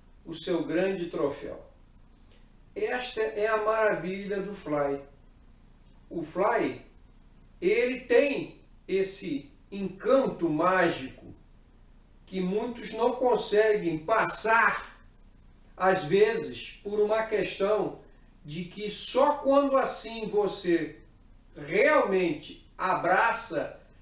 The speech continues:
esta modalidade com unhas e dentes, você vai entender o que eu estou falando. Com certeza,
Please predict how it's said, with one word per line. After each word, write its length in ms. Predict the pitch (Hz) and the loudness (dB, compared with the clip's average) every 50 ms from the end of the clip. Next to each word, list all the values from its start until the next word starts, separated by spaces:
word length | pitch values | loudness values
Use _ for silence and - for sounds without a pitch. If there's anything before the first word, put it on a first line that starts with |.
| - - | -16 -4
esta 400 | - 165 175 175 - - 185 180 | -2 -2 -2 -2 -2 -2 -2 0
modalidade 1040 | 170 165 160 151 151 160 160 156 151 143 139 135 135 135 131 127 123 - 120 123 123 - - - - - - - - - - - | 0 0 0 2 4 4 4 4 2 0 0 0 0 0 2 0 -2 -6 -10 -16 -18 -20 -20 -20 -20 -20 -20 -20 -20 -20 -20 -14
com 340 | - 156 156 147 135 - - - - | -8 -6 -4 -4 -4 -6 -12 -16 -8
unhas 680 | 165 180 214 247 254 240 220 180 147 139 139 - - - - | -4 -2 0 0 0 4 4 4 4 4 2 -2 -10 -16 -12
e 200 | - 185 170 156 | -6 -6 -6 0
dentes, 760 | 131 160 190 214 220 226 226 226 - - - - - - - - | 2 4 6 6 4 2 -4 -8 -10 -12 -12 -14 -18 -20 -20 -14
você 500 | 147 147 170 175 170 - - 208 208 202 | -6 -4 -2 -2 -2 0 4 6 6 6
vai 320 | 175 208 202 208 214 247 | 6 4 2 2 2 2
entender 640 | 262 269 - - 254 247 233 196 - 185 185 196 190 | 2 0 0 2 4 4 4 2 4 4 4 4 4
o 80 | - | 0
que 60 | - | 0
eu 80 | 214 196 | -2 -2
estou 280 | - - - 190 180 175 | -2 -2 -2 -2 -2 2
falando. 480 | - 214 190 165 127 113 107 104 - - - - - - - - - - - - - - - - - - - - - - - - - - - - - | 2 2 2 2 0 -2 -6 -8 -10 -14 -20 -20 -20 -20 -20 -20 -20 -20 -20 -20 -20 -20 -20 -20 -20 -20 -20 -20 -20 -20 -20 -20 -20 -20 -20 -20 -2
Com 200 | - 262 302 285 | 2 2 4 4
certeza, 920 | - - 269 - - - - 190 190 208 202 - 131 127 120 117 - | 4 4 4 4 4 2 2 4 6 6 6 4 2 -2 -6 -6 -8